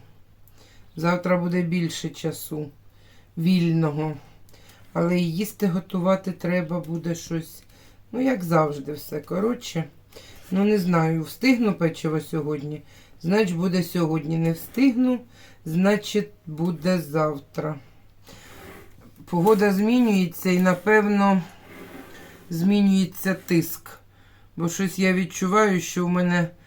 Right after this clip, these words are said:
почало здавлювати голову. І притом так, знаєте, конкретно, як начебто мене на глибину занурили.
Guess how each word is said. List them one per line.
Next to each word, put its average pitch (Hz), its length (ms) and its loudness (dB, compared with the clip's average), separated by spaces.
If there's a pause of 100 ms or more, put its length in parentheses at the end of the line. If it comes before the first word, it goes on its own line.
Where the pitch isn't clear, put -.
(260)
почало 180 480 4
здавлювати 170 880 2
голову. 156 640 0 (960)
І 165 80 -4
притом 175 440 2
так, 170 280 4
знаєте, 180 520 2
конкретно, 170 1080 2 (600)
як 165 220 0
начебто 180 560 2
мене 180 260 4
на 180 140 4
глибину 175 560 2
занурили. 151 720 0